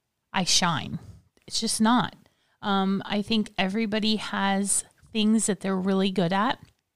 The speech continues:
and that's not where my heart is. And I wasn't, remember when I was a stay-at-home mom, like, I would get so stressed out with the kids that I wasn't enjoying them for the children that they are. And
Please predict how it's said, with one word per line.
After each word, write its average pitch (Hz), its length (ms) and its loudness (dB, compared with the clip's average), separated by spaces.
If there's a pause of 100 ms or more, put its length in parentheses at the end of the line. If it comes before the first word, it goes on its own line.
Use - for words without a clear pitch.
(300)
and 240 180 8
that's 214 260 4
not 214 300 2
where 214 280 2
my 196 180 2
heart - 360 -2
is. - 380 -8 (400)
And 214 180 4
I 214 60 6
wasn't, 214 520 2
remember 226 380 0
when 240 140 0
I 208 80 0
was 190 280 -2
a 208 60 -6
stay-at-home 190 420 -4
mom, 185 260 -2
like, 175 280 -6
I 202 140 0
would 202 120 -4
get 247 180 0
so 240 240 0
stressed 220 460 0
out 202 180 4
with 220 120 -4
the 190 80 -4
kids 214 480 -4 (280)
that 226 100 4
I 214 60 6
wasn't 226 360 4
enjoying 202 560 4
them 180 180 0
for 185 380 0
the 180 120 -6
children 175 520 0
that 170 180 -4
they 165 140 -2
are. 160 380 -6 (560)
And 196 720 4